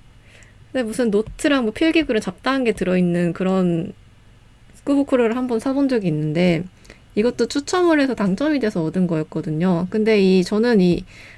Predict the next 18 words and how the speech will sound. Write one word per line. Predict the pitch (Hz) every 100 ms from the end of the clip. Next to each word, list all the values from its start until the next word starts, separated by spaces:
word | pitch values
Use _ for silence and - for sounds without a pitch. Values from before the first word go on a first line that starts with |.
| -
텀블러 | 302 311 285
두 | 247 180
개가 | 214 190 175 180 160 185 - - - - - -
랜덤인 | 175 233 302 285 254
줄 | 220
알고 | 165 165 165 185 170 165
되게 | - 208 220
이걸 | 190 247
갖고 | 240 196 277
싶다 | - -
하고 | 269 240
빈 | - 214 240 233 208
텀블러가 | 277 262 285 240 -
있는데 | 170 190 214 185 180 - - - -
알고 | 202 233 277
보니까 | 262 226 202
랜덤이 | 180 214 247 208
아니었어요. | 170 185 202 - - - 185